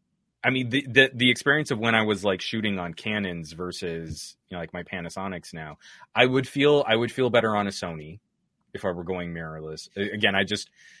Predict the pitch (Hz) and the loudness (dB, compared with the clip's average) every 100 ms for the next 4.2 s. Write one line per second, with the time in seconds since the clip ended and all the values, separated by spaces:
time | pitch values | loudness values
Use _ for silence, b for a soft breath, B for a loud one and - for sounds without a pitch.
0 | b 110 104 120 101 110 117 117 104 98 | b -6 -4 -4 -2 2 2 2 0 -2
1 | 104 - 90 - 95 98 - 87 - 92 | -6 -6 -10 -4 -2 -2 -6 -10 -8 -8
2 | 90 82 82 92 98 98 107 104 95 85 | -8 -6 -4 -4 -4 -4 -4 -6 -4 -6
3 | 82 - 90 - 92 87 - 85 76 82 | -6 -8 -10 -8 -10 -10 -10 -10 -8 -10
4 | 98 | -12